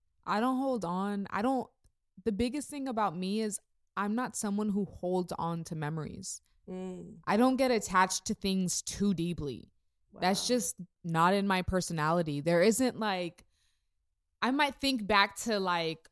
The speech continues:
Speaker 1: our relationship, or I might, might, I might think back to, like, another cousins of mine's,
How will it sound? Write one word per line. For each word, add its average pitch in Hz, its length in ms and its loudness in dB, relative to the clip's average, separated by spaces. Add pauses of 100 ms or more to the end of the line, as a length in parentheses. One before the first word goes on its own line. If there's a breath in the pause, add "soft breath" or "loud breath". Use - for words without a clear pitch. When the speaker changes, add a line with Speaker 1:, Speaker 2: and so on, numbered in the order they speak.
(160)
Speaker 1:
our 220 600 6
relationship, 180 720 -2
or 180 100 -2
I 185 100 0
might, 226 220 -2
might, 202 180 -6 (140)
I 202 120 2
might 233 260 -2
think 208 220 -2
back 190 240 0
to, 208 120 -2
like, 170 440 -2 (360 soft breath)
another 240 380 4
cousins 208 420 2
of 175 120 -2
mine's, 165 640 -2